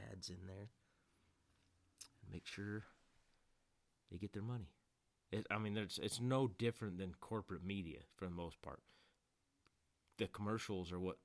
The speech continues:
pays for their channel and all their news people and shows. It's the commercials. That's kind of the advertising that goes into, I mean,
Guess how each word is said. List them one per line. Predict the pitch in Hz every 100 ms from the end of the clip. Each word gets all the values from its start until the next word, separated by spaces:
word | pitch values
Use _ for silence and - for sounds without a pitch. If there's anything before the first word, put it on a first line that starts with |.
| -
pays | - 113 98 92 87
for | - 90
their | 82 85 82 - - -
channel | - 117 113 80 101
and | 85
all | 98
their | 85
news | 85 92 101 87 - - - _ _ _ _ _ _ _ _ _
people | - 110 92 95 101 82
and | 73 71 _ _ _ _ _ _
shows. | - - 127 104 95 95 95 - _ _ _ _ _ _ _ _ _ _ - _ _ _ -
It's | 87 -
the | -
commercials. | - 110 110 - - - - _ _ _ _ - - _ _ _ _ - _ _ _ _ _ _ _ _
That's | 85 80
kind | - 95
of | 85
the | 82
advertising | 90 98 87 - 104 104 90 90
that | 73
goes | 90 90 80 -
into, | 98 92 - 92 85 82 82 - _ _
I | 92
mean, | 95 90